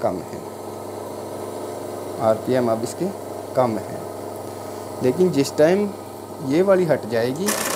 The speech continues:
ये देख लीजिए आरपीएम इसके ज़्यादा हो चुके हैं, और जिस टाइम ये लगेंगे ये आरपीएम कम हो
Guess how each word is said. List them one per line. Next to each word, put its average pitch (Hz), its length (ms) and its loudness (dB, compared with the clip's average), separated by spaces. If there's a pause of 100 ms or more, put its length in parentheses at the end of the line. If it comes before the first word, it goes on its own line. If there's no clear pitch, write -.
(640)
ये 147 120 6
देख 131 200 4
लीजिए 123 300 2
आरपीएम 135 460 6
इसके 170 240 -2
ज़्यादा 104 300 0
हो 107 160 -6
चुके - 300 -8
हैं, - 1400 -6
और 131 80 0
जिस 143 200 2
टाइम 180 140 6
ये 185 100 8
लगेंगे 165 440 6
ये - 1500 -2
आरपीएम 135 400 4
कम - 120 -4
हो - 200 -10